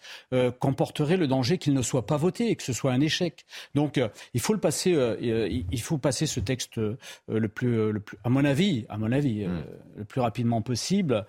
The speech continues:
Speaker 1: euh, dans le cadre de, de, de, du P-, du P L F S S.
Speaker 2: Mais on a le sentiment, Pierre Lelouch, que, euh, c-, enfin, certains Français le prendraient sans doute comme ça, qu'on leur impose cette réforme sous le caractère de, de l'urgence, et, euh, notamment la C F T C
Speaker 1: C'était
Speaker 2: qui
Speaker 1: dans
Speaker 2: s'est
Speaker 1: le programme
Speaker 2: exprimée en disant,
Speaker 1: présidentiel, hein.
Speaker 2: si ça passe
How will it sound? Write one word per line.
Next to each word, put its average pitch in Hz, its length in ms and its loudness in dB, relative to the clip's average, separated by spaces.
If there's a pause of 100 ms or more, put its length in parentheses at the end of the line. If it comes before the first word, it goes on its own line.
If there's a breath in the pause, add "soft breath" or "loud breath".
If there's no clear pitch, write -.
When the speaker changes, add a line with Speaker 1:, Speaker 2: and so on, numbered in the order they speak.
(340 loud breath)
Speaker 1:
euh, 117 260 0
dans 123 160 2
le 120 80 0
cadre 135 320 -2
de, 107 80 -6
de, 104 240 -8
de, 107 300 -6
du 110 280 -4
P-, 120 240 -6
du 117 300 -10
P 120 120 -2
L 131 100 0
F - 100 -4
S 147 140 -2
S. 160 140 -2
Speaker 2:
Mais 147 180 2
on 151 180 0
a 139 60 2
le 135 60 -2
sentiment, 127 440 -2
Pierre 113 160 0
Lelouch, 131 340 0
que, - 80 -4
euh, 104 240 2
c-, - 220 -6
enfin, - 140 0
certains 104 260 -4
Français 113 320 -2
le 104 120 0
prendraient 101 280 -2
sans 98 120 -6
doute 98 140 -4
comme 104 140 -2
ça, 151 120 0
qu'on 104 120 -4
leur 90 280 0
impose 143 360 0
cette 104 180 -2
réforme 107 460 0 (320 loud breath)
sous 160 320 0
le 131 100 4
caractère 113 600 0
de, 90 400 2
de 95 120 0
l'urgence, 117 520 0
et, 139 180 4
euh, 101 280 2
notamment 104 360 0
la 104 100 0
C 87 160 -2
F - 60 -10
T 98 100 -2
C - 80 -6
Speaker 1:
C'était 120 200 -2
Speaker 2:
qui - 0 -
Speaker 1:
dans 196 80 2
Speaker 2:
s'est - 20 2
Speaker 1:
le 110 60 -4
programme 135 240 2
Speaker 2:
exprimée 175 160 0
en 135 40 -2
disant, 151 240 2
Speaker 1:
présidentiel, 143 240 -2
hein. - 60 -6
Speaker 2:
si 226 180 0
ça 190 160 2
passe 165 400 -2